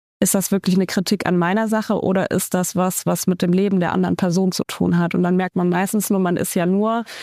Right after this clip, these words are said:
der Spiegel der anderen Person oder die Projektionsfläche für die Brille, mit der die Person schaut. Also mir tut das total gut, seit ich das irgendwann mal begriffen habe, kann ich mich diesem Sturm auch an unterschiedlichen Meinungen im Internet viel besser aussetzen. Und das muss man als Creator einfach wirklich lernen oder als Person, die in der Öffentlichkeit steht,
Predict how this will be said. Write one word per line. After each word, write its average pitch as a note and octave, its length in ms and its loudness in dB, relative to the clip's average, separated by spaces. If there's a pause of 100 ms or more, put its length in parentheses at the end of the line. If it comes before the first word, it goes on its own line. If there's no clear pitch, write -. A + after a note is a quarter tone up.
(300)
der F#3 100 2
Spiegel F3+ 540 2
der D#3+ 120 0
anderen F3 320 0
Person F3 440 2
oder E3 160 0
die E3+ 360 2 (120)
Projektionsfläche G3 1200 0
für - 160 0
die F3+ 100 2
Brille, F#3+ 340 0
mit D#3+ 200 0
der D#3+ 120 0
die D#3+ 140 0
Person C#3+ 520 0
schaut. E3+ 360 0 (460)
Also F3 180 2
mir F#3+ 300 2
tut G#3+ 180 -2
das F#3+ 160 -2
total G3 320 0
gut, G3+ 180 2
seit F3 200 0
ich F#3 120 -2
das F3+ 200 -2
irgendwann F#3 400 2
mal F3 140 2
begriffen F#3 520 0
habe, F3 300 0
kann F#3+ 180 0
ich G3 140 0
mich F#3+ 180 0
diesem F#3 380 2
Sturm A#3 560 0
auch F3+ 400 -2
an F#3 320 0
unterschiedlichen G#3 760 2
Meinungen G3 540 0
im F3 160 0
Internet F#3+ 400 0
viel G#3 180 -2
besser F3+ 320 0
aussetzen. F#3+ 480 0
Und F3+ 140 2
das F#3+ 140 0
muss G3 180 2
man F#3+ 180 2
als F#3 240 0
Creator F#3 420 0
einfach F3+ 420 -2
wirklich F#3+ 320 0
lernen F#3+ 320 2
oder D3+ 160 0
als D3+ 160 -2
Person, F#3 340 0
die F#3+ 120 2
in E3+ 100 2
der E3 80 0
Öffentlichkeit F3 640 0
steht, F#3 320 0